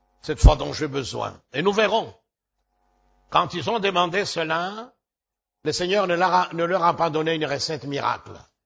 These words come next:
Il leur a pas dit, vous jeûnez par an, pendant quarante jours, vous dormez par terre pendant dix jours,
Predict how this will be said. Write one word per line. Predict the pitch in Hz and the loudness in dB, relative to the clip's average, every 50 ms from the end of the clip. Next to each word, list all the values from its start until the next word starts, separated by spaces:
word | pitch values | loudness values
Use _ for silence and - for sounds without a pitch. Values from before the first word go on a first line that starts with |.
| _ _ _ _ _ _ _ _ _ _ _ _ _ - | _ _ _ _ _ _ _ _ _ _ _ _ _ -6
Il | 123 | 0
leur | 139 151 | 2 2
a | 151 123 | 2 2
pas | 131 147 143 | 2 0 -2
dit, | 143 165 | -2 -2
vous | 151 143 156 | -4 -4 -4
jeûnez | 143 147 151 151 156 | -4 -2 -2 -2 -2
par | 147 - 143 139 127 | 0 0 0 0 0
an, | 143 147 147 - - | -2 -4 -4 -8 -8
pendant | - 139 139 139 147 135 | -8 -6 -4 -4 -4 -4
quarante | 143 143 131 139 143 135 | -2 -2 -2 -2 -4 -4
jours, | 120 110 151 165 | -6 -8 -8 -6
vous | 147 147 151 | -6 -6 -2
dormez | 139 147 139 139 143 147 151 | 0 0 0 0 0 -2 -2
par | - - 135 127 120 110 | -2 -2 -2 -2 -2 -4
terre | - 160 151 139 - | -2 -2 -2 -2 -2
pendant | - 135 135 135 147 143 135 | -4 -6 -4 -2 -2 -4 -2
dix | 135 147 139 | -4 -6 -8
jours, | 117 107 143 156 165 175 185 185 190 - | -6 -6 -4 -4 -4 -4 -4 -6 -8 -12